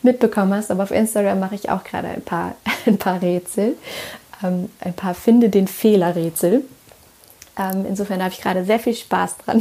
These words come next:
<laughs> wie du merkst. Jedenfalls, das vorausgeschickt, starten wir jetzt mit dem ersten Schritt dafür, ähm, besser auf dich zu achten. Und zwar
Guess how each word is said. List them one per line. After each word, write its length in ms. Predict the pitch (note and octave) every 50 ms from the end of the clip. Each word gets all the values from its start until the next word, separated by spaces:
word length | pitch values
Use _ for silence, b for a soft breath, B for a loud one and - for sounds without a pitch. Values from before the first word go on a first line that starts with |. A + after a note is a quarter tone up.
| A3
<laughs> 0 |
wie 140 | G#3+ - C4+
du 220 | C4 B3+ - D4+ D4 - G#3+
merkst. 500 | - A#3 A#3 A#3 - - - - - - _ _ _ B B B B B B B B B B B B -
Jedenfalls, 580 | B3+ C4 D4 D4 D#4+ D4+ A#3+ F#3+ F#3+ G3+ - -
das 200 | A#3 C4+ C4 -
vorausgeschickt, 760 | C#4+ G#3+ G3 F#3+ G#3 G#3 - - - - F#3+ G#3 B3 - - _ -
starten 600 | G#3 - - - A3+ G#3 G#3+ A#3 C4 - - A#3+
wir 100 | A#3 G3+
jetzt 440 | F3 F3 E3+ F#3+ - - - - - _ _ -
mit 520 | G#3 G#3 G#3+ A#3 B3+ C4 C4 - - - -
dem 180 | G#3 G#3 A3
ersten 460 | - - F#3+ F#3+ G3+ G#3 - - G#3
Schritt 320 | G3 - - F#3 F#3 - - -
dafür, 680 | F#3+ F3+ F#3+ G3 - - G#3 G3+ G3 F#3+ F#3+ F#3 G3 - B B B B B B B B -
ähm, 380 | G3 F#3 F3+ F#3 F3+ F#3 F#3 G#3+ -
besser 400 | G3 G3 G3 - - F#3 - -
auf 140 | F3+ -
dich 200 | - F#3 F3+ - -
zu 140 | - - -
achten. 360 | - - - - - - - _ _ _ _ _ _ _ -
Und 200 | A3+ B3 C4+ C4
zwar 420 | - - F#3+ G3 G3+ G#3+ A3+ A3+